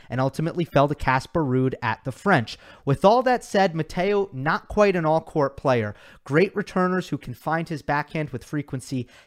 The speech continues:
can beat him. David Goffin is fourteen and eleven in twenty twenty-one. He's equally as good on all three surfaces. One Roland Garros quarterfinal to his name. Um, after beating Zverev in Monte Carlo, that was a good win.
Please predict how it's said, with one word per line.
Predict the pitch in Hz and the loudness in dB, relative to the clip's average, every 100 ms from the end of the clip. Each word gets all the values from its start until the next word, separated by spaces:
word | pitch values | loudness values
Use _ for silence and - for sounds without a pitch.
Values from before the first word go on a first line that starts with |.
| _ | _
can | - 165 147 147 - 110 | -6 -2 -2 -4 -8 -8
beat | 131 131 | -6 -6
him. | 110 98 - - - | -8 -12 -14 -20 -6
David | - 180 202 196 | 4 4 4 0
Goffin | 202 - 190 151 110 | -6 0 4 4 2
is | 123 139 | -4 -8
fourteen | - 196 214 - 190 185 - | 2 2 2 0 0 -2 -4
and | 147 | -4
eleven | 127 135 160 175 | 0 0 0 -2
in | 170 127 | -6 -10
twenty | - 160 147 | -6 -6 -6
twenty-one. | - 131 123 135 160 156 - - | -6 -4 -2 0 0 0 -6 -8
He's | 131 123 - | -6 -6 -6
equally | 220 - 196 180 | -8 -6 -2 -2
as | 156 | -2
good | - 170 | 0 2
on | 147 131 | 2 2
all | 151 151 165 | 4 4 4
three | - 165 | 0 -2
surfaces. | 156 - 156 151 - 147 120 | -2 -2 -2 -4 -6 -6 -4
One | 123 165 180 | 0 2 2
Roland | 170 165 151 139 | 2 4 2 2
Garros | 151 147 143 - | 4 4 2 -2
quarterfinal | 147 139 135 139 135 127 | -2 -2 -2 -4 -4 -4
to | - 127 | -4 -4
his | 117 | -4
name. | 127 123 123 123 - - - - | -4 -2 -4 -8 -16 -20 -20 -4
Um, | 135 131 123 123 123 - | 0 2 0 -4 -8 -4
after | 147 - 170 | -4 -2 -4
beating | 202 254 | -4 -4
Zverev | 180 120 151 156 | -2 4 6 6
in | 147 | 4
Monte | 139 135 131 | 2 2 0
Carlo, | - 135 120 | 0 0 2
that | 113 127 | 0 0
was | 127 | -2
a | |
good | 120 127 | -4 -4
win. | 120 123 110 | -2 -4 -4